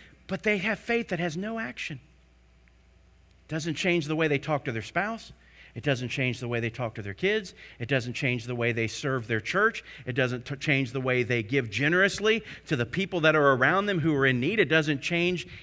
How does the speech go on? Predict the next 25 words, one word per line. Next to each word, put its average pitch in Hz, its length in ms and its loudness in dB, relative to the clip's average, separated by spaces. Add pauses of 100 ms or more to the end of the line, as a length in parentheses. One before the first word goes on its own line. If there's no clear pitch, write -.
(180)
anything 269 500 4
about 104 320 -2
their 110 160 0
life, 107 520 -4 (1160)
except 185 380 2
one 202 240 -2
hour 220 300 0
on 202 160 -2
Sunday 190 380 0
they're 156 120 -2
willing 165 320 -2
to 151 60 -2
come 151 240 -4
and 135 80 -4
sit 170 180 -6
in 147 140 -4
a 147 40 -8
room. 156 280 -10 (3250)
That's 185 220 -4
not 139 200 -2
faith. 175 360 -10 (3250)
True 233 220 2
faith 147 320 4
changes 123 420 -2
us. - 240 -14